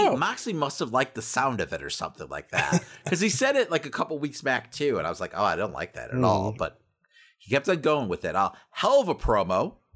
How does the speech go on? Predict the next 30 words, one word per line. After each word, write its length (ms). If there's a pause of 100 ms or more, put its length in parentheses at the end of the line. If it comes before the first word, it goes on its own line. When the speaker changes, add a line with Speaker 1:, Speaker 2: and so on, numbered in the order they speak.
(180)
Speaker 2:
like, 220
literally 560
just, 320
like, 260 (560)
spewing 720
blood 320
from 160
his 140
fucking 300
forehead. 500
Speaker 1:
Yes. 500
Speaker 2:
<laughs> 40 (400)
Like, 580 (320)
you 100
know, 140
I, 120 (100)
I 40
guess 220
it 100
took 220
place, 580
uh, 300
last 500
week 260
after 280
the 100
match 300
with 120
Evil 380
Uno. 540